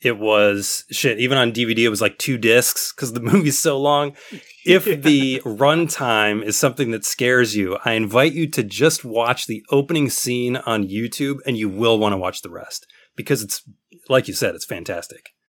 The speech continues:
Speaker 2: It's just so, it's so perfect. It's just perfect. It, it, you know, the pace of it, the, the looks of the different guys, the, the little fly, the whole thing with the fly catching it and the gun,
Speaker 1: Yeah.
Speaker 2: all these different things. You're just like, it's just perfect. It is the West.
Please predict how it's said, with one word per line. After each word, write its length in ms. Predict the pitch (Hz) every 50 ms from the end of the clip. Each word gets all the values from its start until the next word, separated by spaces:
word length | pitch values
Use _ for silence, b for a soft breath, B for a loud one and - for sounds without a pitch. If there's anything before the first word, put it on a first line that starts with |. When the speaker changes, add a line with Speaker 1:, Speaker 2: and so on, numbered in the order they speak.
| _ _ _ _ _ -
Speaker 2:
It's 140 | 135 127 -
just 220 | 151 135 - -
so, 460 | - 143 139 139 131 127 123 127 _ -
it's 180 | 156 139 - - -
so 160 | 185 165 165
perfect. 560 | _ - 170 185 - - - - _ _ _ _ _ _ _ -
It's 220 | 170 160 - - -
just 320 | - 170 156 - - _
perfect. 560 | _ _ - 139 - - - _ _ _ _ _ _ _ _
It, 140 | 147 151 147 _ _ _
it, 160 | 180 165 170 _ _
you 120 | 156 143 135
know, 200 | 120 113 110 _ _ _ _ _ _ _ _ _ _ -
the 60 | 156 -
pace 360 | _ - 165 165 180 175 -
of 120 | 180 156 165
it, 240 | 165 160 160 151 _ _ _ _ -
the, 300 | 143 131 123 117 113 110 104
the 140 | 117 117 110 120
looks 300 | 135 156 170 165 - -
of 80 | 170 156
the 60 | 156
different 340 | 143 151 147 - 151 135 127
guys, 460 | 147 135 135 135 135 139 139 131 - -
the, 80 | 123 113
the 60 | 120
little 160 | 123 143 143 123
fly, 640 | - - - 139 131 131 139 147 160 165 165 170 165
the 100 | 156 160
whole 140 | 185 190 -
thing 180 | - 202 190 185
with 100 | 170 135
the 40 | - _ -
fly 300 | 156 156 160 170 170 160 _
catching 340 | 170 160 151 - - 180 165
it 80 | 160
and 100 | 165 151 139
the 60 | 123
gun, 420 | 120 135 135 143 151 156 160 156 _ _ _ -
Speaker 1:
Yeah. 340 | 202 - - - - -
Speaker 2:
all 80 | 240 240
these 180 | 247 226 190 -
different 300 | 214 196 202 185 - -
things. 300 | 208 185 180 151 135 -
You're 100 | 160 165
just 200 | 165 - - -
like, 140 | 170 175 170
it's 260 | 170 151 _ - _
just 460 | _ - 196 196 208 202 - - _
perfect. 320 | - 220 240 - 160 147 170
It 100 | 196 208
is 220 | 208 220 220 196
the 100 | 180 185 175
West. 420 | 202 202 160 - - - _ _